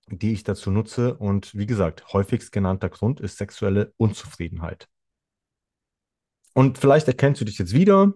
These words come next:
ja, wenn du sagst, "Okay, gut, die Partnerin, die ich habe, da läuft's irgendwie nicht so. Ich hätte ja schon wieder Bock." Und wenn mich da,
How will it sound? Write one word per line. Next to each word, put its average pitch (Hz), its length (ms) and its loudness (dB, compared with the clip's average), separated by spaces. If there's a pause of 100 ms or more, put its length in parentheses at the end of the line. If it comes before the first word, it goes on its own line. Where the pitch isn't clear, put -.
ja, 165 200 4
wenn 127 120 4
du 117 40 2
sagst, 117 200 -2
"Okay, 131 240 -2
gut, 127 220 -2
die 104 60 -8
Partnerin, 110 360 -2
die 104 60 -2
ich - 100 -12
habe, 135 260 0
da 110 60 0
läuft's 120 300 -2
irgendwie 143 260 -6
nicht 147 200 -8
so. 160 360 -2
Ich 117 120 -10
hätte 117 160 -6
ja 107 40 -2
schon 131 280 -2
wieder 139 160 0
Bock." 143 420 -2
Und 107 280 -6
wenn 110 220 0
mich 107 180 -4
da, 104 340 -2